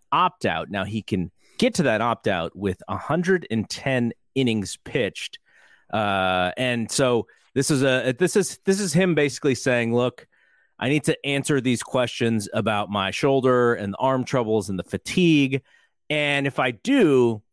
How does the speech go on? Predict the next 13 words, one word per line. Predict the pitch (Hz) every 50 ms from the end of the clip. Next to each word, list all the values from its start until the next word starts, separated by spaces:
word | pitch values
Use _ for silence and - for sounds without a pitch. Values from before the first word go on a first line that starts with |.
| _ _ _ -
I'm | 113 110 - _ -
opting | 160 185 185 - - 170 147
out | 123 113 110 107 107 98 - - - - _ _ _ _ -
and | 113 110 107 107 104 104 104
I'm | 101 107 104 104 98 90
signing | - - 131 120 117 113 110 107 101 -
a | 101 104
much | 101 101 123 170 185 - -
bigger | - 135 107 110 95
deal." | 90 95 90 85 87 117 117 _ _ _ _ _ _ _ _ -
But, | 151 160 160 - - 180
uh, | 165 165 156
Ma-, | 190 214 190